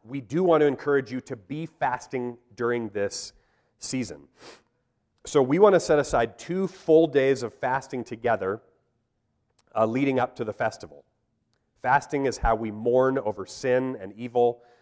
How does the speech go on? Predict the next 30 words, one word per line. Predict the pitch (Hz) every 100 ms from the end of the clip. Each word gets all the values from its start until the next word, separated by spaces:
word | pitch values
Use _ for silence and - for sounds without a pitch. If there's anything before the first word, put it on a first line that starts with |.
| _
Fasting | - 123 123 - 123
is | 110
for | 117 113
increasing | 107 - 127 120 139 123
our | 104 101
hunger | - 135 131 131
for | 127 - 95
righteousness | 87 110 123 139 - 131 135 - - _ _
and | 104
our | 104
longing | 101 107 123 131 131
for | -
God | 117 110 104 113
as | 101
we | 107
set | - 123
aside | 117 - 113
our | 110 101
normal | 104 117 135 127 104 - _ _
comforts | 120 113 117 127 - - - _ _ _ _ _
to | 123
honor | 104 110 104
God. | 107 95 80 _ _ _ _ _ _ _ _ _ _ _
We | 107
honor | 110 127 127
God | 123 120
by | 117
rejoicing | 107 107 107 151 151 147
before | 139 - 139
Him | 123 127